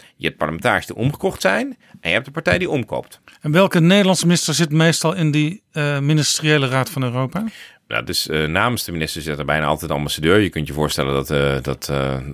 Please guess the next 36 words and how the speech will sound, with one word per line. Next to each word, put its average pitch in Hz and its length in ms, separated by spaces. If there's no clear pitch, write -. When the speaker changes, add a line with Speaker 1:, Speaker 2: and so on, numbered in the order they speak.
Speaker 1:
dat 71 120
de 78 60
minister 78 300
niet 73 160
de 69 60
hele 71 140
dag 65 140
op 67 120
en 71 60
neer 73 160
reist. 113 200
Maar 98 100
op 73 100
dit 82 120
moment 65 220
is 67 100
het 64 120
de - 60
minister 67 220
van 76 80
Buitenlandse 65 420
Zaken, 92 200
dat 98 80
is 78 80
minister 76 280
Blok. 98 280
Speaker 2:
Stef 117 240
Blok. 127 260
Speaker 1:
En 92 180
ik 82 120
vind 82 240
ook 113 100
dat 65 140
minister 73 300
Blok, 80 320
eh, 69 800